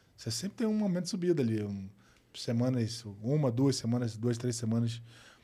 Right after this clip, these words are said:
pós-layoff ali, não é uma ciência exata, mas se tem ali o efeito pós-layoff, sempre é um, <laughs> é um efeito de,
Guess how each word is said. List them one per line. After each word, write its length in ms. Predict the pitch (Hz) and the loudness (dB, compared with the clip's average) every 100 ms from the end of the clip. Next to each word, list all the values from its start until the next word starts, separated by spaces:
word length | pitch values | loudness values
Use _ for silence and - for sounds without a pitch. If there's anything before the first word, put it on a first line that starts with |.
| _ _ | _ _
pós-layoff 800 | - 117 113 120 107 110 123 - | 0 2 4 4 4 4 2 2
ali, 360 | 104 113 139 113 90 87 | 2 4 4 2 0 -6
não 220 | 95 110 | -2 2
é 80 | 117 | 2
uma 220 | 120 117 104 101 92 - - | 4 2 2 -2 -6 -12 -12
ciência 360 | - 120 113 131 | -4 -2 0 2
exata, 320 | 113 143 147 | 4 4 2
mas 140 | 143 | 0
se 120 | - | -2
tem 300 | - 165 180 | 0 2 4
ali 400 | 175 147 127 107 - - - - _ | 6 6 6 4 -4 -20 -20 -20 _
o 120 | 131 | 4
efeito 540 | 131 - 151 175 190 160 | 4 6 8 8 8 2
pós-layoff, 720 | - 135 127 139 123 139 - | 6 6 6 4 4 2 0
sempre 360 | - 170 233 165 | -2 -2 0 0
é 40 | |
um, 100 | 160 - 147 - | 0 0 -2 -4
<laughs> 340 | - - - 123 | -20 -20 -8 -2
é 80 | |
um 40 | 127 | 0
efeito 520 | 135 - 123 123 139 | 0 0 -2 -2 -4
de, 500 | 127 131 131 123 110 | -6 -2 0 0 -2